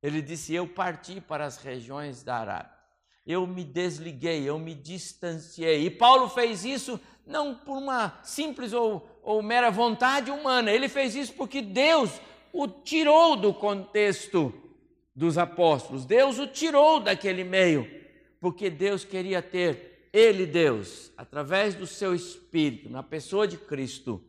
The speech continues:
um doutrinamento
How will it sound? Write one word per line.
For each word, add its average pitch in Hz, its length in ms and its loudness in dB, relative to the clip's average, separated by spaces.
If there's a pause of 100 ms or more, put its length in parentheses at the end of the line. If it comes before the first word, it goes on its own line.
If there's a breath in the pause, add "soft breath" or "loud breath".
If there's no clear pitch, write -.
(920)
um 127 160 -10
doutrinamento 160 1300 -4